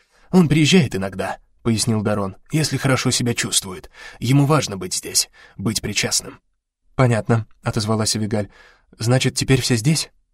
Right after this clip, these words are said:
«Почти». Они подождали еще несколько минут. «На этот раз она опаздывает», сказал Алекс Дарону. Тот посмотрел на часы и покачал головой.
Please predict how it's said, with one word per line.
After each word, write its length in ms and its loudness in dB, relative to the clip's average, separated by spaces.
«Почти». 400 0
Они 200 4
подождали 440 6
еще 260 4
несколько 400 -2
минут. 340 -8
«На 100 2
этот 260 2
раз 200 2
она 200 4
опаздывает», 640 0
сказал 420 0
Алекс 240 0
Дарону. 460 0
Тот 180 2
посмотрел 440 4
на 100 4
часы 300 0
и 80 6
покачал 420 0
головой. 500 -2